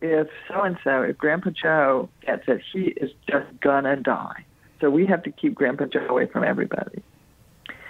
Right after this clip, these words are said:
And the truth is that there is, and I've heard this also, like, "Oh, so-and-so's doctor told him, you get this, you're gonna die, you have got to do this." And, um, there is no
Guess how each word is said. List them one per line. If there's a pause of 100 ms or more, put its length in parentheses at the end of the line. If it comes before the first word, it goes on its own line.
(360)
And
the
truth
is
that
there
is,
and
I've
heard
this
also,
like, (100)
"Oh,
so-and-so's
doctor
told
him, (140)
you
get
this,
you're
gonna
die,
you
have
got
to
do
this." (1000)
And,
um,
there
is
no